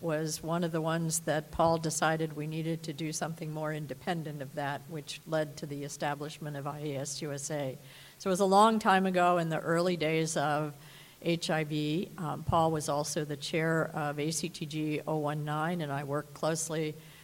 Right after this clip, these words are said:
with, uh, him and several of the other protocol chairs and, and investigators on that study earl-, in the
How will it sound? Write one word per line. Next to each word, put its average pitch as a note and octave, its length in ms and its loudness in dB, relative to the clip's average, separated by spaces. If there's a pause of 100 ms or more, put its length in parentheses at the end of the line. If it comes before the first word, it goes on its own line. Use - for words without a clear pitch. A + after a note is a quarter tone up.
(120)
with, D#3 480 -2 (100)
uh, D3+ 220 -6 (240)
him F3 360 0
and D3+ 260 -4
several D3+ 580 0
of D3 300 -4
the C#3+ 400 -2 (140)
other E3 260 2
protocol D#3 580 0
chairs D3 560 -2
and, C#3 340 -4 (120)
and C#3+ 500 -6 (100)
investigators D3 800 -2
on C#3+ 180 -2
that C3+ 220 -6
study D3+ 560 -2
earl-, D#3+ 340 -2
in D3+ 120 -4
the C3+ 100 -2